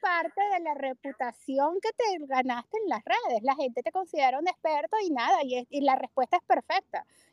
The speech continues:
Yo te voy a dar una lista, pero tienes que revisar las escuelas tú mismo. Y ahora, eh, el hecho de que te hagan esas preguntas invita a entender que te consideran un experto. Por eso te preguntan así,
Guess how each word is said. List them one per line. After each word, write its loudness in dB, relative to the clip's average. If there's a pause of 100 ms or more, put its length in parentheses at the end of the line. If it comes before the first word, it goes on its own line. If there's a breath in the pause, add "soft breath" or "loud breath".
Yo -2
te 2
voy 4
a 8
dar 4
una 2
lista, 0
pero 4
tienes -2
que 0
revisar 0
las -2
escuelas -6
tú -10
mismo. -6 (640 soft breath)
Y 4
ahora, 8 (340)
eh, -2 (120)
el 8
hecho 2
de 0
que -2
te -2
hagan 0
esas -8
preguntas 0
invita 2
a 4
entender 0
que 2
te -2
consideran 2
un -6
experto. -2
Por 2
eso 4
te -2
preguntan -4
así, -12